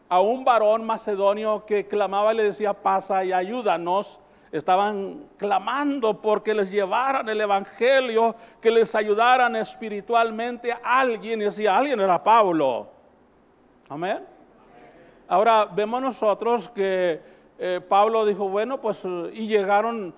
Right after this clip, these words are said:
eh, entendemos que nos está llamando a Macedonia. Y cuando llegan a Macedonia, ¿verdad? Este, tuvo que llegar hasta la ciudad de Filipos. Ahí era donde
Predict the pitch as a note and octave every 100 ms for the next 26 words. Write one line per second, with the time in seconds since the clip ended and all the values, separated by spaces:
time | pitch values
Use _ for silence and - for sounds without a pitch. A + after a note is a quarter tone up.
0 | - - F3+ G#3 G3 G#3+ G3+ G3+ G#3 A#3+
1 | A3+ G3+ F3+ F#3 G3 G3+ G#3 G3 G3 G3+
2 | F#3 F3+ G3 G3 A#3 C4 G#3 E3+ D#3+ F3
3 | - _ _ _ _ - F#3+ G3 F#3+ F#3+
4 | F#3+ A3+ C#4 C4 A#3 B3+ C4+ C#4 B3+ A3+
5 | A3 A3+ A#3+ B3+ - F#3+ F#3 G#3 A3+ A3+
6 | G3 F#3 F3 - F#3+ F3 - - _ _
7 | _ G#3 A3+ A3+ A#3 A#3+ B3 A3 G#3+ G#3+
8 | G3 - G3 A3 - A#3 G3 G3+ G#3+ G#3+
9 | G#3+ A3 B3+ F#3+ F#3 F#3 F#3 A3 A3+ G#3
10 | G3+ G#3 G3+